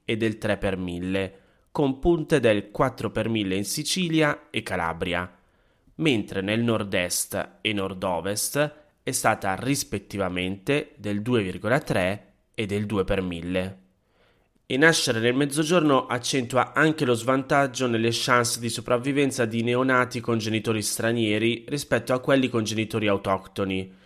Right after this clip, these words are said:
Infatti hanno un rischio di morire entro il primo anno di vita doppio, sette rispetto al tre virgola cinque per mille, laddove nelle regioni settentrionali il rischio è, tra virgolette, "solo" maggiore di un terzo,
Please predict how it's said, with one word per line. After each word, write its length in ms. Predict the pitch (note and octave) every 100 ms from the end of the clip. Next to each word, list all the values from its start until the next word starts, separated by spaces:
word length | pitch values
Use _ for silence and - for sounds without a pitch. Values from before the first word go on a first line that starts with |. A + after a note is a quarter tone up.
| _ _ _ -
Infatti 520 | D3 C#3+ A#2 - A#2
hanno 300 | - B2 C3
un 80 | C3
rischio 320 | A#2 - G#2
di 80 | G#2+
morire 360 | A2+ A2+ G#2
entro 240 | A2+ A#2 A2+
il 60 |
primo 280 | G#2 A#2 A#2
anno 240 | B2+ A#2+ A2+
di 120 | A#2+
vita 280 | C#3 C#3+ A2+
doppio, 840 | G#2 G#2+ G2 - G#2+ G2+ G2+ - _ _
sette 800 | - - - C3+ - - D3 -
rispetto 480 | - A2+ - A#2 A#2
al 140 | A2
tre 180 | G#2 B2+
virgola 300 | A#2+ A2+ G#2+
cinque 320 | G2+ G#2+ G2+
per 180 | G2 G2
mille, 520 | F#2+ F#2+ F#2 G2 F#2 - _ _ -
laddove 360 | D3 D3 A#2
nelle 200 | A2 A2
regioni 300 | A2+ B2 A#2+
settentrionali 1080 | G#2 G#2 - G2 F#2 G2 F#2+ F2+ F#2+ A2 - -
il 80 | A#2
rischio 420 | C#3 C#3+ - A2+
è, 180 | G2+ F2+ - _ -
tra 140 | G#2+
virgolette, 640 | F#2 F#2+ G#2 G2 - F#2+ -
"solo" 800 | - - A#2+ A#2 A#2+ B2 - - _
maggiore 440 | B2 B2 A#2 A2
di 100 | G#2
un 180 | G2+ F#2+
terzo, 720 | G2 F2+ F2+ - - F#2+ F#2